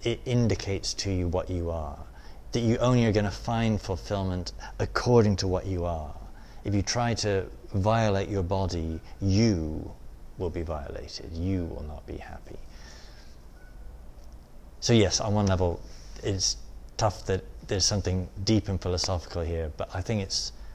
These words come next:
of the various philosophical things we'd have to say, one of the more easy to, to point to. Um, okay, I'm not gonna complete these notes today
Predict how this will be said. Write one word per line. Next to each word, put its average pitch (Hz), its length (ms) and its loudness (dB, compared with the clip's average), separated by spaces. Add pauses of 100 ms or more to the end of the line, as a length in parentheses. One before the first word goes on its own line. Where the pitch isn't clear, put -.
(160)
of 104 100 4
the 95 80 4
various 104 300 6
philosophical 98 560 -2
things 92 280 -2
we'd 87 120 -2
have 87 160 -6
to 92 100 -4
say, 82 560 -4 (840)
one 104 320 4
of 90 120 2
the 90 140 -2
more 87 280 -4
easy 85 380 -4
to, 82 380 -6 (2000)
to - 180 -2 (580)
point 95 320 -4
to. - 220 -4
Um, - 840 -12 (4000)
okay, 135 120 10
I'm 120 60 12
not 131 140 8
gonna 131 180 8
complete 147 520 8
these 110 200 8
notes 110 340 8
today 110 560 8